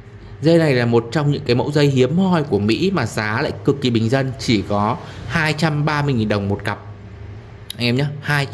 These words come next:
chỉ có hai trăm ba mươi nghìn đồng một cặp, miễn phí vận chuyển cho anh em và bác. Đấy. Rắc thì là rắc của Kiber rồi, rắc tuyệt đẹp luôn. Anh em nhìn một vòng. Rắc tuyệt đẹp luôn. Và dây thì là dây của Monster. Đấy.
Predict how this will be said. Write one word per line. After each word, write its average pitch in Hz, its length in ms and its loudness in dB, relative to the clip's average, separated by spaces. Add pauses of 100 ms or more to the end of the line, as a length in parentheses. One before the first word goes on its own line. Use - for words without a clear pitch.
chỉ 113 140 -2
có 110 100 -2
hai 135 140 -2
trăm 139 140 -2
ba 139 140 -2
mươi 135 100 0
nghìn 117 80 2
đồng 104 140 0
một 104 140 0
cặp, 107 140 -4 (440)
miễn 165 240 4
phí 156 240 4
vận 165 180 0
chuyển 117 260 0 (100)
cho 120 100 -4
anh 117 80 0
em 110 60 0
và 110 160 -2
bác. 147 80 -4 (560)
Đấy. 117 260 -4 (440)
Rắc 196 260 -2
thì 139 80 2
là 113 80 2
rắc 170 200 -4
của 107 60 -10
Kiber 120 480 4
rồi, 95 140 -4
rắc 147 160 -4 (140)
tuyệt 127 180 2
đẹp 117 260 -2
luôn. 123 160 2 (220)
Anh 117 100 -4
em 113 120 0
nhìn 107 180 0
một 98 100 -4
vòng. 98 180 -4 (1200)
Rắc 156 200 -2
tuyệt - 180 -2
đẹp 117 220 -2
luôn. 131 160 2 (180)
Và 110 140 -2
dây 127 240 2
thì 120 100 0
là 110 100 0
dây 123 160 2
của 110 100 -4
Monster. 120 420 0 (2000)
Đấy. 135 420 -2